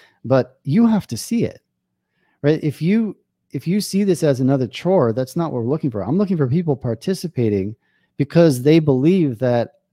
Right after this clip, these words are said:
I stand to gain by asking a question. I stand to gain by answering a question." The more people are motivated by their own, s-, you know, selfish, uh,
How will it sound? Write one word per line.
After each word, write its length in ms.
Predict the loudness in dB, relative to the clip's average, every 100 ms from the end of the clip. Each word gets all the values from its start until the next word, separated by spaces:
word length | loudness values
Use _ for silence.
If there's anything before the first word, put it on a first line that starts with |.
| _
I 160 | -4 -4
stand 480 | -4 -2 0 0
to 80 | -4
gain 380 | -4 -2 -2 -2
by 120 | -4
asking 420 | -4 -6 -6 -6 -6
a 40 |
question. 400 | -6 -8 -8 -6
I 120 | -4
stand 380 | -4 -2 -2 -2
to 60 | -4
gain 260 | -2 0
by 100 | 0
answering 480 | -2 -4 -6 -8 -10
a 40 | -10
question." 400 | -12 -12 -16 -20 _ _ _ _ _ _ _
The 100 | 2
more 220 | 4 6 4
people 320 | 2 2 4
are 60 |
motivated 560 | 4 4 4 2 0 0
by 140 | 0
their 180 | 2 0
own, 340 | 0 0 -2 -6 _ _ _ _
s-, 180 | -20 -6
you 60 | -4
know, 180 | -4
selfish, 800 | -6 0 0 0 -2 -4 -6 -8 -2
uh, 420 | 0 0 -2